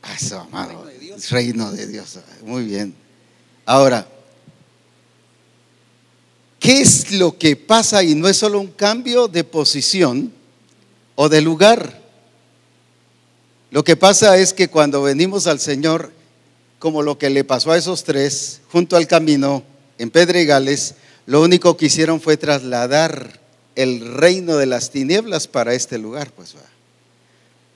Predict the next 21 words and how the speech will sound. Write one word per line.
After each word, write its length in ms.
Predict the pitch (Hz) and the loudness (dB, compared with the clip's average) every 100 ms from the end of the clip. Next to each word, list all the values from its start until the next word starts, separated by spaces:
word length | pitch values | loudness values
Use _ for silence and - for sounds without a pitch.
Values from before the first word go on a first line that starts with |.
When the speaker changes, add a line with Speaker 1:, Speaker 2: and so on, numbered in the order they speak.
| - | -10
Speaker 1:
Porque 240 | 135 156 | -6 -2
siguieron 420 | 147 139 147 151 | 0 4 4 4
lo 100 | 139 | 0
mismo, 540 | 120 165 175 139 104 87 _ _ _ _ | 2 2 2 -6 -10 -14 _ _ _ _
con 220 | 123 107 | -12 -10
afanes, 960 | 95 - 131 151 151 113 - - - _ _ _ _ _ _ _ _ _ _ _ _ _ | -12 -10 -6 -6 -6 -10 -10 -10 -12 _ _ _ _ _ _ _ _ _ _ _ _ _
con 200 | 170 147 | -2 0
amor 320 | 120 120 160 | 0 0 0
a 100 | 135 | 0
otras 360 | 139 139 - - | -2 -4 -6 -6
cosas. 400 | - 170 - 113 | -2 -2 -2 -8
Sus 220 | - 143 | -4 -4
prioridades 720 | - 156 135 131 139 151 131 | 2 4 4 2 2 0 0
eran 240 | 147 131 127 | -4 -4 -8
otras 320 | 135 123 - | -8 -8 -10
cosas. 600 | - 160 - 95 - - _ _ _ _ _ _ _ _ _ _ _ _ _ | -10 -10 -10 -16 -20 -20 _ _ _ _ _ _ _ _ _ _ _ _ _
Lo 160 | 139 170 | 2 4
único 340 | 214 220 202 | 4 4 2
que 140 | 156 160 | 2 -2
trasladaron 880 | 160 147 135 139 135 147 214 247 - | 0 -2 -2 -2 0 2 2 0 -2
fue 400 | 185 185 208 | 0 0 0